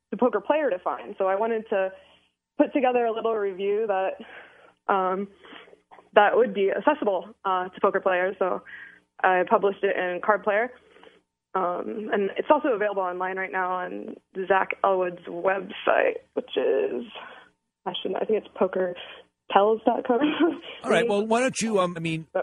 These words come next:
Speaker 2: players can go online and read it at Card Player,
Speaker 1: Yeah, you
Speaker 2: but
Speaker 1: can
Speaker 2: why
Speaker 1: find
Speaker 2: don't
Speaker 1: it.
Speaker 2: you touch on, uh, the five high points, the five subjects that you, uh,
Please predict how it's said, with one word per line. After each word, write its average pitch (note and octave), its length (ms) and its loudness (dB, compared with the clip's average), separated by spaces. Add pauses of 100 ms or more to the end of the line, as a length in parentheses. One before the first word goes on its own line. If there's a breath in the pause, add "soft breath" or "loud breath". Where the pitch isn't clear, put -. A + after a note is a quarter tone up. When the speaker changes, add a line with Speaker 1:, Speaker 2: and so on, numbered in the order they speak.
(120)
Speaker 2:
players F3+ 360 2
can C#3+ 140 -2
go D3 160 2
online C3+ 360 2
and B2+ 120 -2
read C3+ 160 0
it C3 120 0
at - 120 -4
Card C#3+ 240 -2
Player, B3+ 140 4
Speaker 1:
Yeah, D#3+ 180 4
you A#3 100 6
Speaker 2:
but - 40 -8
Speaker 1:
can C4+ 80 4
Speaker 2:
why G3+ 120 4
Speaker 1:
find A#3 160 2
Speaker 2:
don't - 120 -2
Speaker 1:
it. - 40 -
Speaker 2:
you F3+ 260 2 (360)
touch - 400 -2
on, D3 480 0 (380)
uh, C3+ 200 0
the A#2+ 120 -8
five D3+ 480 0
high F#3 320 -4
points, A#2+ 460 -4
the C3+ 100 -14
five C#3+ 340 -4
subjects C#3+ 440 -8
that C#3 120 -8
you, B2 180 -6
uh, A2 200 -14